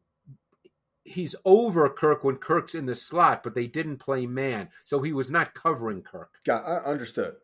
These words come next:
Speaker 2: Understood.
Speaker 1: Yeah.
Speaker 2: He
Speaker 1: So,
Speaker 2: was in
Speaker 1: I
Speaker 2: the,
Speaker 1: mean,
Speaker 2: he
Speaker 1: oh, I
Speaker 2: was in
Speaker 1: just,
Speaker 2: the
Speaker 1: for
Speaker 2: vic-
Speaker 1: your benefit, I don't want you to act like, "Oh, he matched up against Kirk," 'cause he didn't match
Speaker 2: Yeah,
Speaker 1: up against
Speaker 2: no,
Speaker 1: Kirk.
Speaker 2: understood.
Speaker 1: Yeah.
Speaker 2: Understood. Um, just, just in the general vicinity,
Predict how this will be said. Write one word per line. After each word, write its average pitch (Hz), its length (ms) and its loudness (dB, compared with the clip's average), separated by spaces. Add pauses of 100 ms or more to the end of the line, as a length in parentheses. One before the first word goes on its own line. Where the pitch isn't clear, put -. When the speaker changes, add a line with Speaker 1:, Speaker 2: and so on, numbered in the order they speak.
Speaker 2:
Understood. 104 500 -8
Speaker 1:
Yeah. 120 160 -2 (160)
Speaker 2:
He 151 80 -8
Speaker 1:
So, 147 40 0
Speaker 2:
was 156 80 4
in 175 60 8
Speaker 1:
I 190 60 8
Speaker 2:
the, 185 80 10
Speaker 1:
mean, 190 60 8
Speaker 2:
he 185 60 6
Speaker 1:
oh, 185 100 6
I 185 60 2
Speaker 2:
was 175 100 4
in - 0 -
Speaker 1:
just, 190 140 6
Speaker 2:
the 151 60 -2
Speaker 1:
for 170 60 -4
Speaker 2:
vic- 165 80 -2
Speaker 1:
your 175 160 4
benefit, 175 480 4 (160)
I 151 80 4
don't 165 100 4
want 156 140 0
you 147 60 0
to 147 60 0
act 156 240 6
like, 139 180 4
"Oh, 190 140 10
he 143 80 2
matched 165 280 2
up - 120 0
against 139 280 -6
Kirk," 143 340 2 (200)
'cause 131 120 -4
he 156 80 2
didn't 175 180 4
match 139 180 2
Speaker 2:
Yeah, 262 120 0
Speaker 1:
up 214 100 -6
against 262 220 0
Speaker 2:
no, 220 120 2
Speaker 1:
Kirk. - 140 -8
Speaker 2:
understood. 156 600 -2 (140)
Speaker 1:
Yeah. 165 40 -8
Speaker 2:
Understood. 123 520 -2 (160)
Um, 117 340 -6
just, 196 280 -8
just 170 220 -12
in 165 120 -6
the 143 80 -2
general 120 380 -6
vicinity, 107 800 -8